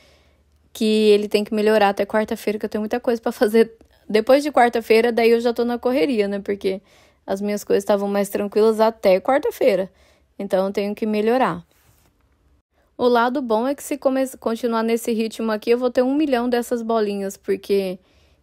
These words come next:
eu tenho um monte de sobrinha de barbante pequena, né? Vou ter que inventar coisas diferentes, porque haja bolinha, né? Haja porta-copo, haja suplá. Tô com uma ideia de ir emendando eles aqui e vendo o que que vai dar, sabe?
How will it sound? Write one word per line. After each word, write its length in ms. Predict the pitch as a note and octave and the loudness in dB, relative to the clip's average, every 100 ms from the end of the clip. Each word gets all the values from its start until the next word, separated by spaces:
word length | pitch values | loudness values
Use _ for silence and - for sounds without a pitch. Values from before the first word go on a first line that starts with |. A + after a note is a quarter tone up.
| - | -8
eu 100 | G3 | -4
tenho 180 | G#3 A3 | -2 0
um 60 | |
monte 320 | G#3+ B3 C4 | 0 0 -2
de 80 | A3 | -6
sobrinha 480 | A3 G#3 G3+ G#3 G#3 | 0 0 0 -4 -6
de 80 | G#3 | -2
barbante 480 | G3+ G3 G3+ G3+ - | 0 2 0 -2 -8
pequena, 480 | G3+ - G#3 B3 | -6 -2 0 -2
né? 240 | A#3 A3+ C4+ _ - | -2 -4 -6 _ -8
Vou 180 | G#3+ | -6
ter 120 | G#3 G#3+ | -2 -2
que 120 | B3+ | 0
inventar 540 | B3 A#3+ A#3 A3+ B3+ | 2 2 4 2 2
coisas 360 | C4+ C4+ C#4 C4+ | 4 2 2 -6
diferentes, 500 | D4 G#4+ A4+ C4+ A#3 | -4 -2 0 0 -4
porque 240 | A3+ A3+ | -8 -2
haja 320 | A3 A3+ C#4+ | 0 0 -2
bolinha, 460 | D#4 E4 E4+ C4+ B3+ | -2 0 0 -2 -2
né? 180 | B3+ C#4 _ _ _ _ - | -4 -6 _ _ _ _ -4
Haja 280 | G#3 B3 C#4+ | 0 2 0
porta-copo, 840 | C#4 C4 C4 B3+ F#3 F#3 B3 A#3+ | 2 0 0 -2 2 4 2 2
haja 240 | A3 A#3 B3 | 0 0 -2
suplá. 720 | - A3 - G3 G3+ B3 A#3+ _ _ _ _ _ _ _ - | -6 -10 -4 -2 -2 -4 -8 _ _ _ _ _ _ _ -4
Tô 100 | A3+ | -2
com 120 | B3+ | 0
uma 140 | A#3+ | 0
ideia 300 | A3+ G#3+ G#3+ | 2 2 2
de 140 | G#3 A3 | 0 -2
ir 20 | |
emendando 540 | G#3+ G#3+ G3 G3+ G#3 | -2 -2 0 0 2
eles 200 | G3+ G#3 | 0 0
aqui 260 | G#3 G3+ A3 | -2 -4 -6
e 80 | A#3 | -2
vendo 260 | A3+ A3 | -2 -2
o 40 | A3 | -6
que 140 | A3 | -8
que 100 | A#3 | -4
vai 200 | A3+ A#3 | 0 0
dar, 200 | G#3 G3 | 0 -2
sabe? 400 | G3+ A3 A3 | -2 -6 -6